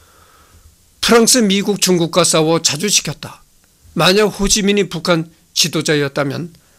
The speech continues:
남한은 공산화 됐을지도 모른다, 이런 얘기입니다.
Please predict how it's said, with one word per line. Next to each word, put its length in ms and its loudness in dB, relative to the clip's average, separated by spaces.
남한은 480 0
공산화 480 -2
됐을지도 560 -2
모른다, 640 0
이런 160 2
얘기입니다. 480 -8